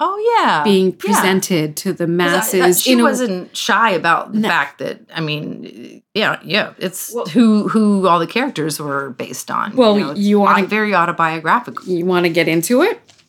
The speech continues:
Speaker 2: 'Cause here's the fun stuff.
Speaker 1: Okay.
Speaker 2: Okay. So, yeah, <laughs> absent father, like the missing Mister March from
Speaker 1: Mm-hmm.
Speaker 2: most of the novel.
Speaker 1: Yep.
Speaker 2: And then the sisters, she had three sisters, just like Jo has three
Speaker 1: Mm-hmm.
Speaker 2: sisters.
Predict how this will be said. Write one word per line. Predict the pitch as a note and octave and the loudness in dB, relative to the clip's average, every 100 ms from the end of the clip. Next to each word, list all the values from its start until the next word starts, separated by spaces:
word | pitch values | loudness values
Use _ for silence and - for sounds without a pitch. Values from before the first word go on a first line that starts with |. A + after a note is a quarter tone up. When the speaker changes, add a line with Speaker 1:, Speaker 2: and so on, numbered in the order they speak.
| - | -8
Speaker 2:
'Cause | F#3+ - | -4 0
here's | G#3 F#3+ F#3 | 2 2 0
the | E3+ | -2
fun | F#3 F3+ F3 | 0 0 0
stuff. | - A#2+ - - _ D3+ | -2 -6 -6 -16 _ -4
Speaker 1:
Okay. | F3+ - F#3 F3 F3 G3 | -4 -2 0 0 2 -2
Speaker 2:
Okay. | F#3+ G#3+ F#3+ - B3+ - | 0 0 0 0 -4 -2
So, | G3 C#4+ A#3+ | 0 2 4
yeah, | A3+ - - | 0 -4 -8
<laughs> | - | -2
absent | B3 B3+ C#4 | -2 0 -2
father, | C#4 A#3 D#3 A#2+ | 2 2 0 -2
like | F3 E3+ | -2 -2
the | G3 | 2
missing | G#3 G#3 G3 | 2 4 2
Mister | F#3 F#3 | 0 0
March | F3+ E3 D#3+ - | 0 0 -2 0
from | G3 | 2
Speaker 1:
Mm-hmm. | E3+ | 4
Speaker 2:
most | E3+ E3+ A#3 | 2 2 0
of | D#3 | -2
the | D#3+ | -4
novel. | D3+ - - D#3+ | -6 -8 -10 -6
Speaker 1:
Yep. | E3 G#3+ - - G#3 | -4 -6 -12 -4 4
Speaker 2:
And | G3+ | 6
then | G3+ G3 F#3+ | 6 4 2
the | G#3 | 2
sisters, | A#3+ A#3 C4+ D4+ C#4 - | 2 0 -2 -4 -6 -12
she | - B3 | -2 0
had | A3+ G#3 | 0 -2
three | G#3+ | -4
sisters, | G#3 F#3+ - - C#4+ | -2 -2 -4 -6 -6
just | - - | -8 -4
like | G3+ | -6
Jo | G3+ D#3 | -4 -6
has | D#3+ D#3+ | -4 -2
three | G3 G#3 | 0 0
Speaker 1:
Mm-hmm. | |
Speaker 2:
sisters. | E3+ E3 G3+ A3+ A3 | -2 -2 -2 -4 -4